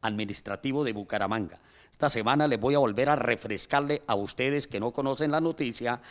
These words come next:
sobre los retenes operativos, sobre el decreto que había, pero que ni el mismo alcalde de Bucaramanga, Jaime Andrés Beltrán,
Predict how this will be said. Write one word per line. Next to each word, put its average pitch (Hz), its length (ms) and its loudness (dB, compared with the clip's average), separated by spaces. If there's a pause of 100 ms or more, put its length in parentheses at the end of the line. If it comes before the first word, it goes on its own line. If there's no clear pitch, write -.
(320)
sobre 123 880 8 (400)
los 143 580 8
retenes 175 1080 6
operativos, 165 1080 6 (300)
sobre 120 340 2
el 117 120 0
decreto 151 640 4
que 123 140 2
había, 143 480 4 (560)
pero 123 280 6
que 92 440 2 (240)
ni 117 920 2
el 110 180 4
mismo 147 840 6 (300)
alcalde 123 640 6
de 107 80 2
Bucaramanga, 113 680 4
Jaime 101 260 2
Andrés 110 300 0
Beltrán, 113 480 0